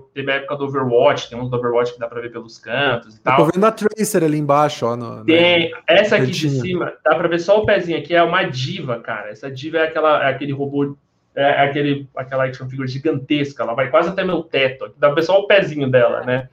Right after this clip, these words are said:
Speaker 1: E eu tive essa minha época viciadaça em action figure. Eu, eu amo essa prateleira, ela é um xodózinho,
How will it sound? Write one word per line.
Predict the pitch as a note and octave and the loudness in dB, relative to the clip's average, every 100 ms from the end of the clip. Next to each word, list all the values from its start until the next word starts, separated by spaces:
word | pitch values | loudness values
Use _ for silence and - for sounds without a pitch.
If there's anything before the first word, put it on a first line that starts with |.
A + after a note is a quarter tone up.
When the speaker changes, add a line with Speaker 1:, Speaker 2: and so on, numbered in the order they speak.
| _ _ _ _ | _ _ _ _
Speaker 1:
E | - C#3 D3 D3 C#3+ | -2 2 4 4 4
eu | D3 | 4
tive | D3+ F#3 F#3 | 0 0 0
essa | F#3+ | 2
minha | F3 E3 | 2 4
época | E3 D#3+ D#3+ | 2 0 -6
viciadaça | - - G3 G3+ D#3+ D#3+ F3+ F3 | -6 -6 -2 0 2 2 0 -4
em | E3 | -2
action | D#3+ D3+ D3 | -4 -4 -10
figure. | C#3 D3 F3 F3+ F3+ _ _ - | -6 -4 0 -2 -4 _ _ -2
Eu, | C#3+ | 0
eu | C#3+ F3 | 2 4
amo | D#3+ F3 | 4 4
essa | E3+ - | -2 -6
prateleira, | C3+ C3 A2+ A#2 B2+ - - | -8 -8 -10 -10 -10 -14 -10
ela | B2+ B2+ B2+ | -6 -2 -2
é | |
um | B2+ | -2
xodózinho, | B2+ C#3 C#3 C3 C3 C3 D#3+ | -4 -4 -2 -2 -2 -6 -12